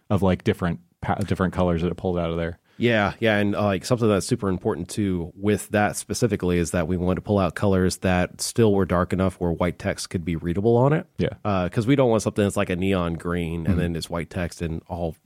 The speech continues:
Speaker 2: everybody's eyes are bleeding.
Speaker 1: Yeah.
Speaker 2: Um,
Speaker 1: Uh,
Speaker 2: so
Speaker 1: full disclosure, w-, I, we didn't write that code 'cause, 'cause I'm bad at math, turns out. <laughs> That's probably something I shouldn't admit on, like, a, a public live stream is,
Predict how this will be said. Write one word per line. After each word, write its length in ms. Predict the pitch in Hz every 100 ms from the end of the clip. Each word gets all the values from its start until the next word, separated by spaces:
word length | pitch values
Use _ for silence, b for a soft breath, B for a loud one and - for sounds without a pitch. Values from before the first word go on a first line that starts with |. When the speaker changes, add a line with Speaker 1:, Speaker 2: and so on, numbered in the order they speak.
| -
Speaker 2:
everybody's 460 | - 104 87 87 87
eyes 200 | 80 80
are 60 | 78
bleeding. 460 | 80 73 76 69 - _
Speaker 1:
Yeah. 120 | 85
Speaker 2:
Um, 460 | 82 85 80 80 90 b b b b b b b -
Speaker 1:
Uh, 40 |
Speaker 2:
so 340 | 170 151 135 120 B -
Speaker 1:
full 140 | 139
disclosure, 320 | 107 120 98 92
w-, 100 | 87
I, 100 | 104
we 180 | 90 107
didn't 220 | 98 90
write 240 | 87 85
that 160 | 101 95
code 360 | - 104 104 101
'cause, 240 | 90 78 -
'cause 140 | - 85
I'm 140 | 82
bad 200 | 78 80
at 80 | 85
math, 480 | 85 76 85 - -
turns 240 | 107 107
out. 240 | 113 120 - B B B
<laughs> 240 | B B - 165 160 170 _ - - B B - - _ - _ _ _ -
That's 120 | 113
probably 200 | 180 151
something 240 | 135 120
I 60 | 104
shouldn't 300 | - 101 95
admit 400 | 82 82 87 -
on, 340 | 92 85 87 85
like, 220 | 95 87
a, 380 | 92 85 82 85
a 180 | - 92
public 340 | 85 92 90 85
live 240 | 87 85
stream 320 | - 90 85
is, 320 | 85 82 82